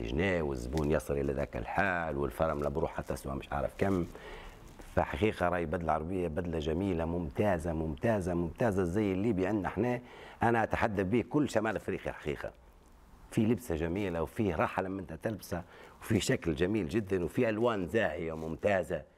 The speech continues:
في الأزرق الملكي، وفي الوقيدي، وفي القاوي، وفي الخرج اليدوي، وفي الخرج الكمبيوتر، وفي كذا. ويجب على الفارس ارتداء أحسن ملابس الحقيقة في فوق السرز.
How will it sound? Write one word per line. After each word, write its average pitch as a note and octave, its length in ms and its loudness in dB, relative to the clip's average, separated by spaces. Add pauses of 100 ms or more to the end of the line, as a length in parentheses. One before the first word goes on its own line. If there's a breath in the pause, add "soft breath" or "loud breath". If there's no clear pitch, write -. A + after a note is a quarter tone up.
(380 soft breath)
في F#2 100 -2
الأزرق D2+ 340 2
الملكي، D#2+ 480 -2
وفي E2 240 -2
الوقيدي، D2+ 500 0
وفي - 160 -4
القاوي، D#2 480 2
وفي D#2+ 200 -4
الخرج C#2+ 580 -2 (420 loud breath)
اليدوي، D#2 380 4
وفي E2 180 0
الخرج D2 400 -2
الكمبيوتر، D#2+ 640 0
وفي C#2+ 200 -2
كذا. E2 260 0 (420 loud breath)
ويجب F2 460 4
على F2+ 160 4
الفارس G2+ 520 0
ارتداء F#2 580 0
أحسن - 340 -2
ملابس D2 400 0
الحقيقة B1+ 460 -2
في C#2 260 -2
فوق C2+ 260 -2
السرز. C2 420 -2